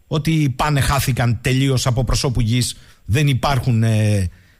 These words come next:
τα τρία βαγόνια της εμπορικής. Είπαν όμως ότι «εμείς δεν ξέρουμε που είναι, δεν έχουμε πρόσβαση σε αυτά».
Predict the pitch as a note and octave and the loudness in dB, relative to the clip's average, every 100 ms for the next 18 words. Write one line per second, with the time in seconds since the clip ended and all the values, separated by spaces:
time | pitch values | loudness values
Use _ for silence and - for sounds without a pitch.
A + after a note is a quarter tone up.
0 | - B2 - C#3+ B2+ B2 C3 A#2+ A2+ B2+ | -6 -4 0 0 2 2 2 0 0 0
1 | A#2+ A#2 G2+ A2 - F#3 G#3+ F3+ G#3 A3 | 2 2 0 -2 -2 -2 0 0 2 0
2 | G3 D#3 E3+ B3 G#3+ C3+ G3 B3 A#3+ G#3+ | 0 0 0 0 0 0 0 0 -2 -2
3 | A3 A#3+ A#3+ B2 - D3 G#3+ G3+ G#3 A3+ | 0 2 2 -2 -2 -2 0 2 0 0
4 | B3+ E3+ A2 F2 - - | 0 -2 -4 -6 -10 -18